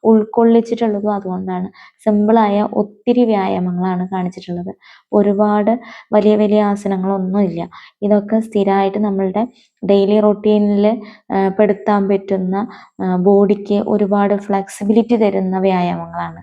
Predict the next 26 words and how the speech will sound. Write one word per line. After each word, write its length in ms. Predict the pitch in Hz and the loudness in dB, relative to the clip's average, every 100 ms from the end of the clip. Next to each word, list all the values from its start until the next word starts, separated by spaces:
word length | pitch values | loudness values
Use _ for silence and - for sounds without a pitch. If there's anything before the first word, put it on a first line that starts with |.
| - | 2
ഇങ്ങനെ 300 | 214 214 226 | 4 6 4
നമ്മൾ 260 | 262 240 240 | 2 0 0
ചെയ്തു 320 | 247 226 214 | 0 2 4
കഴിഞ്ഞാൽ, 440 | 214 202 190 190 - | 4 2 0 -2 -4
സ്ഥിരമായി 680 | - 190 196 208 220 208 214 | -6 -2 0 2 0 0 0
ചെയ്തു 280 | 214 196 185 | 0 0 0
കഴിഞ്ഞാൽ 440 | 175 175 175 165 - _ _ _ - | -2 -2 -4 -6 -14 _ _ _ -4
നമ്മൾ 180 | 196 196 | 0 2
ഒട്ടും 280 | 202 202 214 | 2 0 2
പേടിക്കേണ്ട 400 | 220 190 185 185 | 4 2 0 -4
കാര്യമില്ല. 400 | 185 185 185 180 | -2 -2 -2 -4
ചില 220 | 180 190 196 202 - | -6 -4 -4 -4 -6
ടൈമിൽ 400 | 196 190 190 196 | -4 -2 -2 -2
ഉണ്ടാകുന്ന 600 | 190 190 185 190 185 196 202 - _ | -2 -2 -2 -2 -2 -4 -6 -14 _
നമ്മളുടെ 380 | 202 190 185 190 190 - | -2 0 2 0 -2 -2
ചില 220 | 208 202 | 0 2
റിയാക്ഷനിൽ 680 | 208 190 180 185 202 185 185 | 4 2 0 -6 -6 -4 -4
കൈ 220 | 190 190 190 | -4 -2 -2
അങ്ങോട്ടോ 400 | 190 185 185 190 | -2 -4 -6 -4
ഇങ്ങോട്ടോ 360 | 202 190 175 190 | -4 -2 -4 -4
പോകുമ്പോൾ 460 | 190 185 175 196 - - - - | -2 -2 0 -2 -4 -18 -8 0
ചില 220 | 214 208 220 | 2 2 0
ആംഗിൾസ് 720 | 208 214 214 214 196 - 208 254 - - - | 0 2 2 2 0 -4 -10 -10 -12 -20 -4
പെട്ടെന്ന് 540 | 208 202 - 190 190 - - | -4 -4 -6 -4 -4 -4 0
വേദന 440 | 196 185 185 185 190 | 2 2 2 2 2
വരും, 260 | 175 - | 0 -4